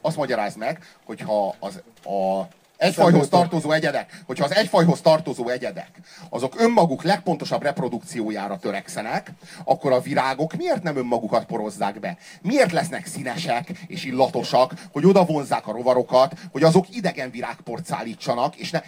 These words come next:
Speaker 1: minden növényen ott van a bibe, és ott van a porzó egymástól két centiméterre.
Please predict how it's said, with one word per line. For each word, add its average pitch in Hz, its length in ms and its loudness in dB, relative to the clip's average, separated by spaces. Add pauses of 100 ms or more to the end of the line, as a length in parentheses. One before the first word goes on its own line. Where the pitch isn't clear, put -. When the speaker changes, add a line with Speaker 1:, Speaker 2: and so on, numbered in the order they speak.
(120)
Speaker 1:
minden 156 460 -2 (140)
növényen 135 840 -4
ott 180 180 6
van 120 320 -2 (180)
a 98 280 0
bibe, 170 300 0
és 135 200 -8
ott 127 120 -10
van 147 120 -4
a 139 80 0
porzó 151 400 -2
egymástól 160 760 -4 (260)
két 180 280 -2
centiméterre. 120 960 -6